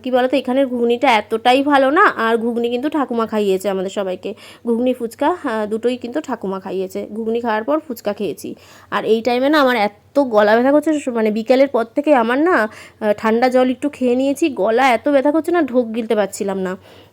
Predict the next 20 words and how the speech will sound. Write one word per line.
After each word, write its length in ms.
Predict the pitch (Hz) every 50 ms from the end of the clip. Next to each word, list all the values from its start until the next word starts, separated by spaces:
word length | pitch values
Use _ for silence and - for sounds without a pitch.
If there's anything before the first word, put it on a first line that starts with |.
| _ -
তো, 360 | 226 226 220 220 220 226 226
আহ, 560 | 220 208 - 233 214 208 202 196 202 202 190
মানে, 280 | - 226 208 208 208 202 - - _ -
ফুচকা 320 | - 277 - - 320 302
ঘুগনি 240 | 311 311 330 339 330
যেহেতু 220 | 320 330 302 359
ভালোবাসি, 520 | 320 262 233 226 240 254 277 285 285 349 285
জোর 140 | 285 269
জবরদস্তি, 320 | 240 262 254 262 262 - 269
মানে, 140 | 277 277 285
খেয়েছি, 600 | 285 - 277 262 262 269 262 - - 254 262 302 - - - - -
কিন্তু 180 | 247 254 262
ঢোক 300 | 226 214 220 226 220 220
গিলতে 240 | 226 254 262 254 294
যা 160 | 262 311 320 320 320 -
কষ্ট 300 | 214 220 220 - - 311
হচ্ছিল 460 | 294 302 294 - - - 349 339 370
না, 140 | 370 359 320
কি 160 | - - 247
বলবো। 380 | 214 214 202 190 185 190 180